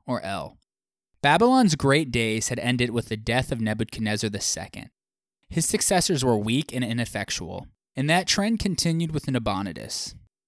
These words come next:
He was a scholar who was poorly equipped to give Babylon the leadership that it desperately needed in the face of such Persian aggression.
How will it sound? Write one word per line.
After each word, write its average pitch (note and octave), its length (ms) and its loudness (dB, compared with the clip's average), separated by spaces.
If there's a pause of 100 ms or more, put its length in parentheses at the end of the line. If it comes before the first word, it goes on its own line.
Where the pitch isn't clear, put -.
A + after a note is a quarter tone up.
(360)
He D#3 140 2
was G3 180 4
a F#3+ 60 2
scholar G#2 680 4
who C3+ 100 4
was C3 140 4
poorly G3+ 460 6
equipped C#3+ 440 2
to C3 60 -4
give A#2+ 220 -2
Babylon A#2+ 500 4
the G#2+ 80 0
leadership A#2 540 0
that A2+ 120 0
it G2+ 140 -8
desperately A2 540 -2
needed G#2+ 380 -4 (140)
in B2+ 120 -2
the A#2+ 60 0
face A#2+ 380 2
of A#2 100 -2
such - 360 0
Persian A2+ 360 2
aggression. G2 600 -6